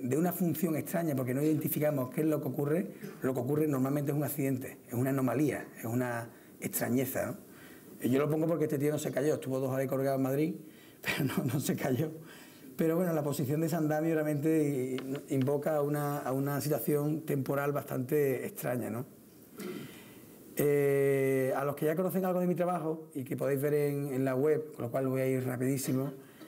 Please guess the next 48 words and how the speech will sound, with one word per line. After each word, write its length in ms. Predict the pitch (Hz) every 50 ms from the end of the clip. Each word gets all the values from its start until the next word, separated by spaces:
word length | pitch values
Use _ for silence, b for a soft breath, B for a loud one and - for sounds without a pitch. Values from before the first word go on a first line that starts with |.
| B B B B B B B -
sabéis 380 | - - 147 143 151 156 156
que, 120 | 156 202 185
bueno, 360 | 175 175 156 139 123 120 117
en 160 | 120 123 123 127
mi 760 | 127 127 127 131 127 123 123 123 127 131 - - - -
experiencia 500 | 127 - - 135 135 151 160 147 - 165
vital, 340 | 151 151 131 - 165 160 151
sobre 160 | - 143 131
todo 180 | 123 135 143 139
más 160 | 139 139 135
que 140 | - 160 143
arquitectónica, 920 | 139 131 135 127 135 127 - 147 143 143 139 131 - 151 151 151 147 - - -
pues 140 | - 165 - - - -
partía 300 | - 123 117 - 135 135
un 100 | 139 127
poco 320 | 135 147 131 127 156 147
de 120 | 143 139 135
la 80 | 131
necesidad 400 | 127 131 117 123 - - 135 127
de 80 | 135 143
intervenir 440 | 135 131 - 139 135 131 135 131 135
en 120 | 139 139
mi 80 | 135 120
ciudad, 280 | 117 120 120 120 -
¿no? 160 | - 113 - - - - - - - - - - -
De 300 | 120 117 113 107 107 107
no 160 | 110 117 120
parar 440 | - 123 127 127 131 135 135 - - B B B B B B B B B B B B B B B B B B - - - - - - -
hasta 240 | - 156 143 - 139
que, 240 | 131 147 131 131 127
o 60 | -
sea, 160 | - 143 135
no 120 | 135 139 139
esperar 320 | - - 156 156 151 143
a 80 | 139 123
que 100 | - 135
me 100 | 135 135
diesen 240 | 143 131 139 147 147
un 100 | 143 127
título 260 | 156 143 - 147 143
de 60 | 139
arquitecto, 480 | 135 - 131 151 147 151 - 170 180 185 - - - - - - - - - -
que 140 | - 120
conseguí 320 | - 131 120 - - 120 135
hace 160 | 127 139 131
cinco 320 | - 147 139 123 - 147
años 260 | 139 139 135 127 123 -
solo, 360 | 143 135 139 156 185 -